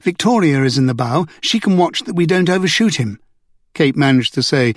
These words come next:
intent on the effort she was making. "If we can take him aboard without swamping ourselves, the village will be closer than trying to reach the Grenville landing again, a-, and we can find help for him there." "Don't say if," Elaine begged.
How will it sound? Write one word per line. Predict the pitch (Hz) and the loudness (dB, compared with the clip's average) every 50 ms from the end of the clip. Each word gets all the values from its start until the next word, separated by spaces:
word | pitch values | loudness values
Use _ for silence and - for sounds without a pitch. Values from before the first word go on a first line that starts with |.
| - - - - | -6 -14 -4 -2
intent | 139 143 - 175 185 185 165 165 | -2 0 2 2 0 2 2 2
on | 165 160 | 2 2
the | 151 147 160 | 2 2 2
effort | 165 160 123 123 113 - | 0 -2 -2 -4 -6 -4
she | - - | -4 -2
was | 135 127 117 - | -2 -2 0 0
making. | 135 127 123 - - 113 101 - _ _ _ _ _ _ - | -2 -2 -2 -4 -8 -10 -12 -14 _ _ _ _ _ _ -4
"If | 202 156 | -2 0
we | 247 254 | 2 0
can | 220 - 247 233 | 2 2 2 2
take | - 208 208 180 | 4 2 2 2
him | - 180 165 | 2 2 2
aboard | 165 147 170 170 151 143 139 | 2 2 2 2 2 0 0
without | 147 147 156 160 170 - | 0 0 0 -2 -2 -2
swamping | - - 180 180 151 127 127 120 | -4 -2 0 0 0 0 0 -2
ourselves, | 131 127 117 - - 139 135 156 160 156 - - - - - _ | -2 -2 -4 -4 -2 -2 -2 -2 -2 -4 -8 -10 -16 -20 -6 _
the | - 165 180 | 0 2 2
village | 220 214 208 165 147 | 2 2 0 0 0
will | 160 165 160 | 0 0 0
be | 151 165 156 - | 0 -2 -2 0
closer | 190 214 190 147 - 139 | 0 2 2 2 0 -2
than | 120 127 123 123 | -2 0 -2 0
trying | - 151 156 147 131 | 0 0 0 0 0
to | 131 135 | 0 -2
reach | 139 143 156 - | -2 -2 -4 -6
the | - 156 143 147 | -6 -4 0 0
Grenville | 156 151 143 131 135 131 | 2 2 2 2 2 2
landing | 135 160 180 175 151 127 120 | 2 2 2 2 0 0 0
again, | 120 113 117 123 120 117 117 - _ _ _ _ _ _ _ - | -2 -4 -2 -2 -2 -4 -4 -6 _ _ _ _ _ _ _ -4
a-, | - - - 226 | -4 -2 0 2
and | 214 208 | 2 2
we | 202 | 2
can | - - 208 165 | 2 0 0 0
find | - 214 226 185 | 0 0 0 0
help | 139 190 233 233 - | 0 0 -2 -2 -2
for | - 143 | -2 0
him | 135 123 135 143 143 | 2 2 2 2 2
there." | 175 196 175 127 107 104 - _ _ _ _ _ _ _ _ _ _ _ _ _ _ - - | 2 0 0 -2 -4 -8 -16 _ _ _ _ _ _ _ _ _ _ _ _ _ _ -10 -6
"Don't | - 185 220 | -6 -6 -4
say | - - 165 156 165 220 - 269 190 196 | -4 -2 0 0 0 0 0 0 2 2
if," | 208 151 - - - _ _ _ _ _ _ _ _ _ | 0 -2 -6 -12 -18 _ _ _ _ _ _ _ _ _
Elaine | - 160 143 139 135 131 123 123 | 0 0 2 2 2 2 2 2
begged. | 117 135 135 135 135 135 | 0 0 -2 -2 -4 -6